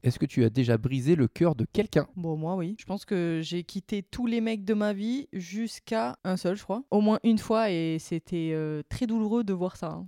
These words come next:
Speaker 1: Attends, t'es exceptionnel, quoi. Si on te perd, euh, je pense bien, quoi. Ça a brisé le cœur, quoi.
Speaker 2: Mais moi, j'avais très mal, euh, de la situation et,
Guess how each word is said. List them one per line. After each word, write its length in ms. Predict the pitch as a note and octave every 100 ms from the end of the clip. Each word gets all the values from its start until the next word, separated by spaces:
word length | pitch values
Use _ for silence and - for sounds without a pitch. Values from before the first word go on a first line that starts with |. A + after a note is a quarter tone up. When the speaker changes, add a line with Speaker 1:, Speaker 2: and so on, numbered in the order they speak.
| -
Speaker 1:
Attends, 220 | G#2 A#2
t'es 100 | -
exceptionnel, 460 | B2+ A2 C3+ C3 -
quoi. 180 | -
Si 80 | - -
on 180 | B2 A#2
te 140 | C3
perd, 260 | - C3+ -
euh, 40 | C3+ B2+ - -
je 100 | -
pense 180 | - B2+
bien, 160 | C#3
quoi. 240 | - D#3 - - - - - - - - -
Ça 120 | - -
a 60 |
brisé 360 | - A#2 A#2+ A#2+
le 80 | A#2+
cœur, 200 | - -
quoi. 100 | D3
Speaker 2:
Mais 80 | D#3
moi, 180 | E3 F3
j'avais 380 | D#3 C3+ C3
très 280 | - - F#3
mal, 320 | E3 E3 D#3+
euh, 140 | C#3 C3
de 80 | C#3
la 120 | C#3
situation 580 | - C#3 C#3 D#3+ D3+ C3+
et, 500 | - F#2+ - -